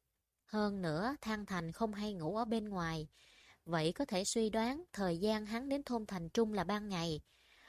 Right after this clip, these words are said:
Lúc ấy, rủi ro bị người ăn cơm ngẩng đầu nhìn thấy rất cao, không phải là một nơi an toàn. Vậy cô có nghi ngờ chỗ nào khác không? Đinh Khải Nhạc hỏi.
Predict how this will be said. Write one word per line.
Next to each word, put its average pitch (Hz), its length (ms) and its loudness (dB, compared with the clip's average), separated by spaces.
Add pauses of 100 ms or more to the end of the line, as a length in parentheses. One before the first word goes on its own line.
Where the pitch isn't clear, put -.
(180)
Lúc 285 180 2
ấy, 277 440 4
rủi 196 220 6
ro 214 280 2
bị 170 180 2
người 190 240 2
ăn 214 180 -2
cơm 214 320 0
ngẩng 180 240 -2
đầu 180 240 2
nhìn 165 220 -2
thấy 247 220 0
rất 311 200 -2
cao, 226 380 2 (300)
không 247 220 0
phải 175 320 0
là 269 100 0
một 190 160 -4
nơi 233 140 2
an 226 220 -2
toàn. 175 380 0 (1400)
Vậy 196 560 2
cô 254 140 8
có 311 160 4
nghi 254 200 2
ngờ 196 320 0
chỗ 226 120 2
nào 220 180 0
khác 285 260 0
không? 262 280 2 (680)
Đinh 214 200 2
Khải 180 200 -2
Nhạc 190 280 -4
hỏi. 160 340 -4